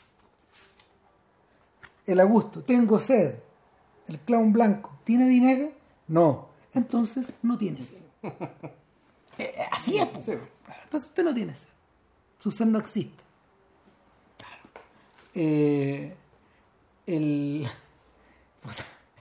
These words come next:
Speaker 1: Mira, mi se-, eh, lo increíble de esto es que, como era de la rai, Los Payasos nunca llegó.
Speaker 2: Ya.
Speaker 1: Nunca llegó a Latinoamérica. Nunca se estrenó ni en Argentina,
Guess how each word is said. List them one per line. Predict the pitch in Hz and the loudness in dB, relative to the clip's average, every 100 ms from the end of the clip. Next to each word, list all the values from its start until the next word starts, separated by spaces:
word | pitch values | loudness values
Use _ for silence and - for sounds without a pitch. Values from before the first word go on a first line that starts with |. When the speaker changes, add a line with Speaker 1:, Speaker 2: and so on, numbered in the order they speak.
| _ - - - - _ _ _ _ _ _ _ | _ -20 -20 -20 -20 _ _ _ _ _ _ _
Speaker 1:
Mira, | 226 175 165 | -2 0 0
mi | 180 208 | -2 -2
se-, | 277 240 233 208 | -4 -6 -8 -4
eh, | 208 208 | -4 -4
lo | 240 202 | -2 -2
increíble | 196 - 160 175 302 359 | -2 -4 -2 0 0 0
de | 339 | -2
esto | - 254 | -6 -10
es | |
que, | - 247 254 - _ _ - _ - | -8 -8 -10 -18 _ _ -20 _ -6
como | 185 240 | -2 0
era | 359 | 0
de | 392 | -2
la | 370 349 | -2 -2
rai, | 240 165 185 262 _ _ _ _ _ _ - _ _ _ _ _ _ _ | -2 -4 -6 -8 _ _ _ _ _ _ -20 _ _ _ _ _ _ _
Los | 226 - | -10 -6
Payasos | 208 226 262 233 | -2 0 2 2
nunca | 277 285 302 | 2 0 -4
llegó. | 190 139 247 247 _ _ _ _ _ _ - | -4 -4 -4 -6 _ _ _ _ _ _ -16
Speaker 2:
Ya. | 110 - _ _ - | -16 -18 _ _ -6
Speaker 1:
Nunca | 262 294 208 | -4 -2 -2
llegó | 185 185 | -2 -6
a | |
Latinoamérica. | 185 165 160 147 120 - _ _ _ _ _ _ _ _ | -6 -6 -8 -8 -12 -16 _ _ _ _ _ _ _ _
Nunca | 196 220 220 | -6 -4 -4
se | 254 | -4
estrenó | - 220 233 | -4 -4 0
ni | 247 | 0
en | 240 | 0
Argentina, | 202 - 165 135 247 269 165 | -4 -10 -14 -6 -4 -4 -4